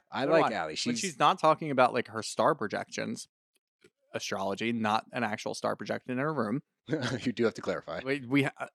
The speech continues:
Speaker 2: it sucks that we have to clarify, but yes, we have to, <laughs> especially now there's two people. Uh, Jesus, I don't wanna do it. But when she's not talking about astrology and her moon signs and all this bullshit, she seems pretty real.
Speaker 1: Yeah,
Speaker 2: And
Speaker 1: she
Speaker 2: she seems,
Speaker 1: does.
Speaker 2: like, nice, and she's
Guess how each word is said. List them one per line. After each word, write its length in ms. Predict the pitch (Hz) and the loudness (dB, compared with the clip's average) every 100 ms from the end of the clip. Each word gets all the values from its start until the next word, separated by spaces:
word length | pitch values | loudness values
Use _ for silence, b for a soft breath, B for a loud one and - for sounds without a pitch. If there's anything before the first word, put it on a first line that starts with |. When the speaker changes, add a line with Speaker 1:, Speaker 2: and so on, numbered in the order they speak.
| - | -8
Speaker 2:
it 120 | - | -6
sucks 400 | - - - - | -2 2 2 0
that 60 | 92 | -10
we 80 | |
have 100 | - | -10
to 80 | - | -10
clarify, 320 | 90 82 - | -10 -8 -2
but 160 | 110 135 | 0 2
yes, 200 | 131 - | 0 -2
we 60 | 113 | -6
have 80 | - | -4
to, 60 | |
<laughs> 40 | 156 | -8
especially 340 | - 294 175 | -2 4 6
now 120 | 170 | 6
there's 140 | 170 - | 6 4
two 180 | - 240 | 2 0
people. 280 | - - - | -2 -8 -4
Uh, 120 | 143 - | -4 -6
Jesus, 400 | - 101 - - | -6 -6 -8 -2
I 100 | 131 | 0
don't 100 | 127 | 2
wanna 120 | 104 | 0
do 80 | 90 | -4
it. 100 | - B B B _ | -8 B B B _
But 260 | 151 139 - _ _ _ _ | 6 6 6 _ _ _ _
when 140 | 139 147 | 0 2
she's 220 | 180 131 | 2 4
not 260 | 131 147 165 | 6 6 6
talking 240 | 139 139 | 4 6
about 160 | 127 110 | 2 2
astrology 680 | - 101 98 104 110 110 | 0 -2 0 -2 -2 0
and 160 | 110 110 | 0 0
her 120 | 123 | 0
moon 320 | 117 120 120 | 2 4 2
signs 320 | - 113 107 | 2 2 2
and 80 | 104 | 0
all 80 | 104 | 0
this 100 | 104 | -2
bullshit, 400 | - 104 - - b b b | -4 -4 -4 -4 b b b
she 140 | - | 0
seems 200 | 311 311 | 0 0
pretty 200 | - 285 | 2 2
real. 280 | 262 277 - _ _ 113 | 4 0 0 _ _ -4
Speaker 1:
Yeah, 100 | 135 | -2
Speaker 2:
And 80 | |
Speaker 1:
she 100 | 165 | 0
Speaker 2:
she 40 | 226 | 2
seems, 100 | 190 226 | 2 2
Speaker 1:
does. 100 | 226 | 0
Speaker 2:
like, 140 | 214 | 0
nice, 420 | 170 185 170 - | 4 4 4 0
and 240 | 120 117 117 | 0 2 2
she's 440 | 135 123 113 - | 2 0 0 -4